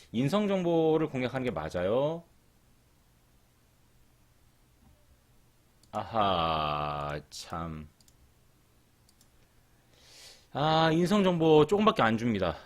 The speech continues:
자, 인성정보를 일단 일 차 시기에서 우리가 성공시켰습니다. 일 차 시기. 아, 요거는 취소합니다. 일 차 시기 취소.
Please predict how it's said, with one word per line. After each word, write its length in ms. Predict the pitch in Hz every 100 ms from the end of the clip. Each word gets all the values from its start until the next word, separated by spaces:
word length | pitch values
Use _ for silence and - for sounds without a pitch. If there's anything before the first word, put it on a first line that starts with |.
| -
자, 180 | - 92
인성정보를 1000 | 104 135 175 156 131 139 160 113 82 73 - _ _ _
일단 260 | 131 165 175
일 160 | 220
차 300 | 220 220 208
시기에서 500 | 190 175 151 143 117
우리가 220 | 110 101
성공시켰습니다. 960 | 101 143 135 - - 107 87 85 117 156 - - _ _ -
일 140 | 151
차 160 | 147 147
시기. 600 | - 85 92 127 160 170 _ _ _ _ _ _ _ _ _
아, 320 | 147 151 147
요거는 520 | 127 120 135 156 165 147 - _ _ _ _
취소합니다. 640 | - 139 135 98 82 80 _ _ _ _ - _ _ _ _ _ _ _ _ _ _ _ -
일 140 | 135
차 160 | 143 139
시기 220 | 117 110
취소. 340 | - 135 117